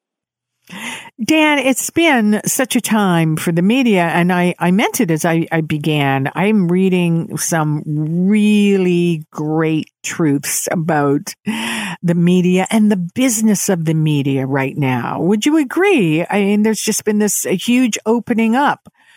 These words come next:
where stuff that we kind of asked very quietly in our, our minds is just busting out all over the screens everywhere.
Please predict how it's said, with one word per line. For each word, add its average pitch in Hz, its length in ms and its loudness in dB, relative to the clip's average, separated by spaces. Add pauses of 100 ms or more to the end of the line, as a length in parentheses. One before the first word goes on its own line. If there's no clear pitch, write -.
(240)
where 202 340 0
stuff 240 360 -2
that 202 120 -2
we 202 100 2
kind 214 280 0
of 180 200 -2 (1400)
asked 208 580 -4
very 185 460 0
quietly 185 1000 0
in 190 460 -2
our, 175 400 0
our 175 140 0
minds 190 580 0
is 170 140 -4
just 190 200 -2 (120)
busting 196 420 -2
out 175 180 2
all 170 200 0
over 165 160 -2
the 156 100 -4
screens 160 800 -2
everywhere. 139 560 -4